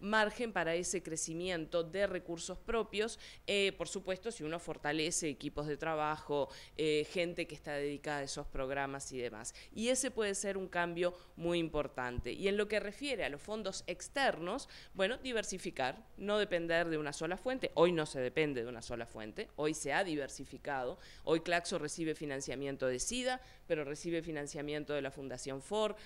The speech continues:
de la Rosa Luxemburgo, y podría seguir nombrando tantas otras, pero tengo ahora tres minutos, ¿tá? Eh, entonces,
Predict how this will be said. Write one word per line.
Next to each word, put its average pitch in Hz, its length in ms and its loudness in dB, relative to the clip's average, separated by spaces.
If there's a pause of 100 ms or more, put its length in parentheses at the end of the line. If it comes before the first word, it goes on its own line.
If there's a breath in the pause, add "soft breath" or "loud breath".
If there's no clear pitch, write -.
(160 loud breath)
de 175 240 2
la 165 100 4
Rosa 156 320 -2
Luxemburgo, 220 720 0
y - 20 -4
podría 160 380 0
seguir 156 300 -2
nombrando 160 600 0 (220 loud breath)
tantas 160 380 0
otras, 180 280 0
pero 143 160 -6
tengo 143 460 -10 (160)
ahora 147 460 -2
tres 143 200 -2
minutos, 120 540 -8 (240 loud breath)
¿tá? 175 240 -2
Eh, 170 420 4
entonces, 170 760 2